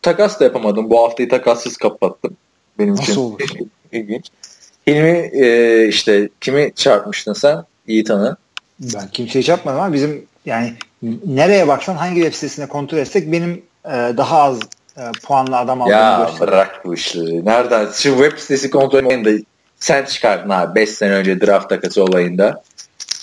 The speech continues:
Speaker 1: Ya niye üçüncü şahısları, üçüncü şahısların yaptığı yazılımları
Speaker 2: Abi
Speaker 1: bize
Speaker 2: bunlar
Speaker 1: şey-
Speaker 2: güncel siteler. N F L com gibi değil. Güncel siteler bunlar. Yani şey, hakikaten, e, oyuncuların değerini veriyor. Bir de şimdi, e, istiyorsan,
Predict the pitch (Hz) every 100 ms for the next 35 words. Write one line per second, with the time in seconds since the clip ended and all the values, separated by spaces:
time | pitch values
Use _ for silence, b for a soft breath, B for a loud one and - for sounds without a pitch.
0 | - - 135 135 131 190 202 240 196 196
1 | 190 151 - 135 131 123 - - 123 143
2 | 139 - 139 127 127 123 117 - 120 123
3 | 117 117 117 120 139 123 127 156 180 170
4 | 135 135 127 196 190 139 117 117 127 127
5 | 147 - 143 131 135 143 190 143 110 135
6 | 139 180 - - 131 113 101 107 101 -
7 | _ _ 123 123 - 160 117 - _ -
8 | 139 156 165 160 - 143 131 127 127 127
9 | 143 147 147 160 127 139 139 147 151 123
10 | 107 98 _ _ _ _ _ _ _ _
11 | _ - 135 226 226 - - 170 170 175
12 | 160 139 135 139 - 202 196 220